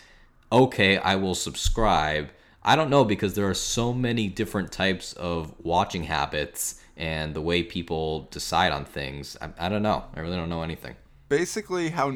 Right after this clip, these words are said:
Speaker 2: it seems with Netflix marketing is, like, they market entirely based on, like, "You're gonna miss out. You're missing out. Six thousand people watch this this minute. Uh, like,
Speaker 1: Yeah.
Speaker 2: you're missing out. There's so many people watching this god-awful, uh, Ryan Reynolds, Dwayne "The Rock" Johnson, Gal Gadot <laughs> film."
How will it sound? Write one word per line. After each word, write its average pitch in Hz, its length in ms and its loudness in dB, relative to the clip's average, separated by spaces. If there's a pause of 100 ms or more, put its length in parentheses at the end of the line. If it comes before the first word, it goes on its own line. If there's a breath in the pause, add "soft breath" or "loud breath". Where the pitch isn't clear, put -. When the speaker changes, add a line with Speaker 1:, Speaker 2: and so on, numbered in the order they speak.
(120)
Speaker 2:
it 131 180 -4
seems 131 500 -4
with 135 140 -10
Netflix 127 500 -8
marketing 123 540 -8
is, - 140 -12
like, 135 260 -8
they 127 180 -4
market 139 380 -4
entirely 123 460 -2
based - 340 -6
on, 127 100 -4
like, 156 200 -8
"You're 180 120 4
gonna 175 280 4
miss 170 240 4
out. 180 200 8
You're 147 120 0
missing 160 280 2
out. 175 280 4
Six - 380 2
thousand 165 600 4 (220 loud breath)
people 175 320 2
watch 160 300 6
this 156 200 2
this 165 220 0
minute. 165 320 0 (300 loud breath)
Uh, 139 100 -2
like, 147 100 4
Speaker 1:
Yeah. 156 140 2
Speaker 2:
you're 160 100 2
missing 165 300 2
out. 151 240 2
There's 139 160 4
so 170 120 4
many 170 160 2
people 160 280 0
watching 147 380 6
this 139 180 -2 (340 loud breath)
god-awful, 151 1000 8
uh, 165 120 -4
Ryan 147 560 4
Reynolds, 147 400 2
Dwayne 151 300 2
"The 143 60 0
Rock" 143 280 6
Johnson, 143 480 2
Gal 139 260 6
Gadot 143 380 2
<laughs> - 120 -14
film." 151 160 -2